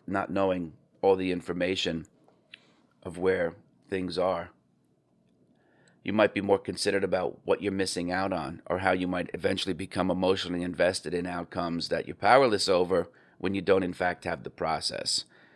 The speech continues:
I would focus on process first, because if you focus on a good process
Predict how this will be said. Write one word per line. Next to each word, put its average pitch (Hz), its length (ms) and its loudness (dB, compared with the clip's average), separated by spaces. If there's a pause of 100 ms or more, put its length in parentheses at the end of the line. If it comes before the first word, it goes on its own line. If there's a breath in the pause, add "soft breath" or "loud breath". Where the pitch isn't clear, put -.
(220 soft breath)
I 90 100 2
would 98 140 0
focus 98 360 0
on 82 160 -8
process 95 500 -6
first, 98 420 0
because 87 320 -6
if - 140 -12
you 87 80 -12
focus - 400 0
on 95 140 -4
a 90 40 -6
good 87 240 -6
process 87 720 -2